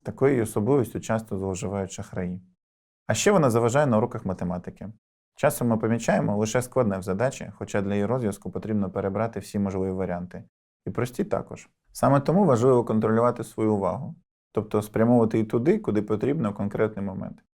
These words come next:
Щоб навчити цьому учнів, пропоную вам ігри на увагу.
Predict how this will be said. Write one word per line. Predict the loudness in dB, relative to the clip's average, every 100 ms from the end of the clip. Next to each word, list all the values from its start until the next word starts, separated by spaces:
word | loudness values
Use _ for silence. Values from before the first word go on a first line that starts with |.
| _ _
Щоб | -10 0 4
навчити | 4 2 -2 -2
цьому | 0 0 0
учнів, | 0 -6 -8
пропоную | -6 -4 0 2 2
вам | 2 2
ігри | -2 -4
на | -4
увагу. | -4 -6 -8 -10